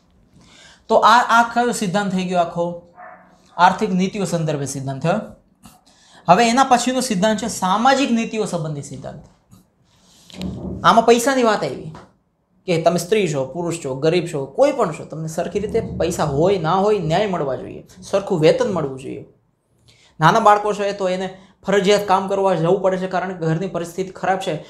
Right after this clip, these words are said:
તો એને મફતમાં શિક્ષણ મળવું જોઈએ, એના આરોગ્ય સાથે ચેડા ન થવા જોઈએ, પૈસાકીય રીતે કોઈ પણ ભારતીય નાગરિકને પ્રોબ્લેમ ન થવા જોઈએ. બરાબર? હવે એના પછી છે સામાજિક નીતિઓ સંબંધિત સિદ્ધાંત.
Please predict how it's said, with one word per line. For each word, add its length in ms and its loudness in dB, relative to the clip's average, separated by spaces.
તો 80 2
એને 120 2
મફતમાં 400 -2
શિક્ષણ 340 -2
મળવું 320 -4
જોઈએ, 240 -10
એના 140 -2
આરોગ્ય 380 2
સાથે 260 -2
ચેડા 280 2
ન 100 -4
થવા 260 -8
જોઈએ, 220 -14
પૈસાકીય 600 4
રીતે 300 -2
કોઈ 280 -2
પણ 180 -8
ભારતીય 460 -6
નાગરિકને 460 -10
પ્રોબ્લેમ 440 -4
ન 220 0
થવા 260 -6
જોઈએ. 300 -20
બરાબર? 280 -2
હવે 160 4
એના 120 4
પછી 240 -2
છે 60 -4
સામાજિક 480 -2
નીતિઓ 300 -6
સંબંધિત 400 -8
સિદ્ધાંત. 420 -16